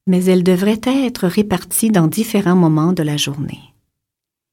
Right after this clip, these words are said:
Les fruits constituent un excellent petit déjeuner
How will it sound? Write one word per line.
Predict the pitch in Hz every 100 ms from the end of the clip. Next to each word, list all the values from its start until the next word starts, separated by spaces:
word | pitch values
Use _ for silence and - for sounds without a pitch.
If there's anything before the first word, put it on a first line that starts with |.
| _ _ -
Les | 175
fruits | 170 - 165 147
constituent | 165 160 - - 185 -
un | 165 156
excellent | 214 - 240 214 208
petit | 208 175 -
déjeuner | 160 160 160 151 147 165